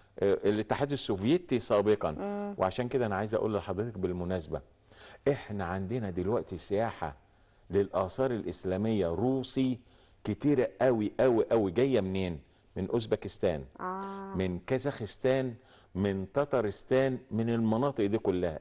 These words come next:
Speaker 1: ليه؟ المناطق دي كانت الله بيجي منها المماليك. أصبح دلوقتي بتوع كازاخستان أول ما يجوا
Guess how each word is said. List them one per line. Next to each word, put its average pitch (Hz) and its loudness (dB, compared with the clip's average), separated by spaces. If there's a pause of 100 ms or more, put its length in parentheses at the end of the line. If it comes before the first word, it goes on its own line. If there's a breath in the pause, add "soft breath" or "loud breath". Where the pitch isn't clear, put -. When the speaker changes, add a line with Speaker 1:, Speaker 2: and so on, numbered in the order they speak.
Speaker 1:
ليه؟ 101 2 (360 loud breath)
المناطق 120 2
دي 180 0 (100)
كانت 117 0
الله 120 0 (100)
بيجي 120 0
منها 123 0
المماليك. 90 0 (520 loud breath)
أصبح 165 2
دلوقتي 131 4
بتوع 160 0
كازاخستان 123 -2 (100)
أول 143 2
ما 104 2
يجوا 104 0